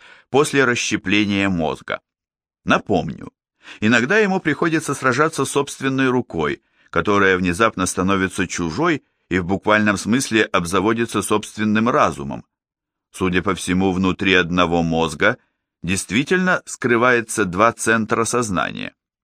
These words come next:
Как же из всего этого возникает знакомое каждому из нас чувство единого цельного «я»?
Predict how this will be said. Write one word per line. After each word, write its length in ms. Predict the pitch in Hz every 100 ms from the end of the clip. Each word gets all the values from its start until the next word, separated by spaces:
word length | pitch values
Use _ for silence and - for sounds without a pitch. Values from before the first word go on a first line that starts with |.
| _ _ _ _ _
Как 240 | - 190 151
же 160 | 151
из 80 | 147
всего 500 | - - 135 127 117 -
этого 560 | 208 - 73 64 52 _ - -
возникает 640 | 113 139 151 165 143 123
знакомое 680 | 113 131 131 143 117 98 90
каждому 460 | 107 95 82 92
из 140 | 90 95
нас 200 | 151 147
чувство 560 | - 143 139 - 120 107
единого 920 | 98 101 95 90 95 98 98 107 113
цельного 680 | - - 92 87 92 98 104
«я»? 300 | 117 143